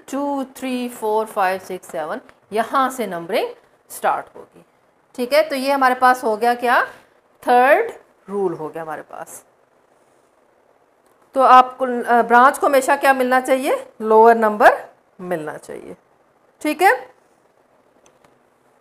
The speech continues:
अब देखें three rules हमारे पास हो चुके हैं। अब मैं ज़रा इसकी अगर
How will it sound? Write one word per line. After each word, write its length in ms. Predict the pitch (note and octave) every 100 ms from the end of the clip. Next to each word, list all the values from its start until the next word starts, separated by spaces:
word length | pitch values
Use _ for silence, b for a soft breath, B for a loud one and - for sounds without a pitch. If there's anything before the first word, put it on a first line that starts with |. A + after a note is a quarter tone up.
| _ _ _ _ _ _ _ _ _ _ _ _ _ _ _ _ _ _
अब 300 | C#4+ G#4+ - - _ _ _ _ _
देखें 420 | A3+ C4+ C4+ G#3+ D3+ _ _ _ _ _ _ _ _ _ _ _ _ _ _ _ _ _ _ _
three 240 | - F#4+ G#4+
rules 340 | F4+ F#4 E4+
हमारे 280 | D#4+ C#4 C4+
पास 300 | C4+ C#4 - B3
हो 140 | A3+
चुके 300 | A3 C4+ C#4 C4
हैं। 240 | B3+ C4 _ _
अब 160 | - C4
मैं 200 | C#4 C#4
ज़रा 220 | B3+ B3+ B3+ B3
इसकी 340 | A#3+ - A#3+
अगर 400 | - G3+ G#3+ E4+